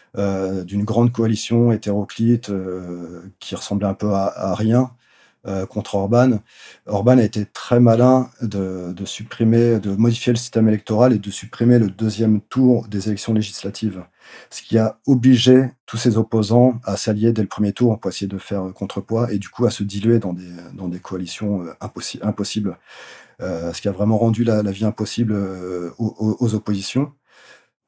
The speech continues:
Et voilà, Peter Magar, en, en, en, en y allant tout seul, avec son parti, euh, a, je pense, beaucoup plus de chances qu'une grande coalition. Il part du présupposé que, que la, la gauche et les libéraux vont voter pour lui, ce qui est, euh, ce qui est vrai, euh, en très grande majori-, dans la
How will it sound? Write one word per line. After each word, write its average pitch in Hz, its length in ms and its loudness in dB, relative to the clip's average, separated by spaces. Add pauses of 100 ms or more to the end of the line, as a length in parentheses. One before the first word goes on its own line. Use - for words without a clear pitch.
(100)
Et 92 160 -6
voilà, 110 260 4
Peter - 240 -2
Magar, 113 560 6
en, 110 180 0
en, 113 180 4
en, 117 260 2
en 117 240 2
y 117 80 4
allant 113 320 2
tout - 120 -6
seul, 123 460 4
avec 104 280 -2
son - 260 -2
parti, 123 540 -2 (140)
euh, 95 360 -4 (260)
a, 78 140 -4
je 120 100 0
pense, 120 300 2
beaucoup 117 300 -2
plus 113 180 -2
de 113 80 2
chances 123 260 0
qu'une 104 160 -2
grande 107 220 -2
coalition. 104 480 -2 (800)
Il 120 80 0
part 143 140 6
du 117 160 0
présupposé 131 840 4
que, 113 640 6
que 113 100 -4
la, 101 440 -2
la 101 120 0
gauche 120 260 2
et 110 40 -2
les 107 60 0
libéraux 110 420 4
vont 104 160 -2
voter 98 260 -8
pour - 160 -8
lui, 120 160 4
ce 120 100 -6
qui - 120 -12
est, 95 180 -6
euh, 87 560 -14
ce - 80 -16
qui - 140 -8
est - 20 -4
vrai, 104 380 0
euh, 87 300 -6
en 85 260 -12
très - 180 -8
grande 98 240 -4
majori-, 95 380 -4
dans 98 100 -6
la 90 220 -8